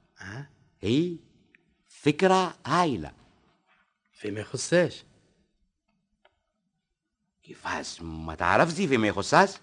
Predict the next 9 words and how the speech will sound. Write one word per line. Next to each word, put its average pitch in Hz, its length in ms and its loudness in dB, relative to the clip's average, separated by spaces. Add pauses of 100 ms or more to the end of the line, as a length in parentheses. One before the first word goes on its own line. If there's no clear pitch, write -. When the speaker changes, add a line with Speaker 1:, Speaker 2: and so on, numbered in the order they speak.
(300)
Speaker 1:
ما 85 260 -12
نعرفش. 131 520 -2 (1000)
أنا 98 360 -6
وليت 110 400 -8
نوحي. 180 300 0 (480)
منين 147 320 8
تحبني 160 300 4
باش 143 180 0
نعرف؟ 127 200 -2